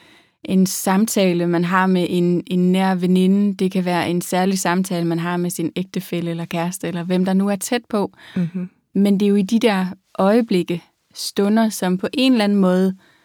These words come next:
Speaker 1: når jeg sådan kigger på dem overordnet, har det til fælles, at der er en vis grad af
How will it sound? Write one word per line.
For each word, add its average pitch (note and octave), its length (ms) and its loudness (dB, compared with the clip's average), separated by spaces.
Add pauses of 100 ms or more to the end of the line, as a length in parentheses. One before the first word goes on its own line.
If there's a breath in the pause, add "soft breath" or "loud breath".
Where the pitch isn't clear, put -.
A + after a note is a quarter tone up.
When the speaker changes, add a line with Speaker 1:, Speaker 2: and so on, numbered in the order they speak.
(1000 soft breath)
Speaker 1:
når F#3 120 2
jeg F#3 180 4
sådan F#3+ 340 0
kigger A#3+ 300 0
på G3 320 0
dem F3+ 140 -2 (240)
overordnet, F3 800 0
har F3 140 -4 (120)
det F#3+ 140 2
til F#3 120 -4
fælles, F3+ 420 -2
at F3 160 -6
der E3 120 -4
er F#3 160 -2
en F#3+ 180 0
vis F#3+ 220 0
grad F3+ 400 -2
af E3 180 -4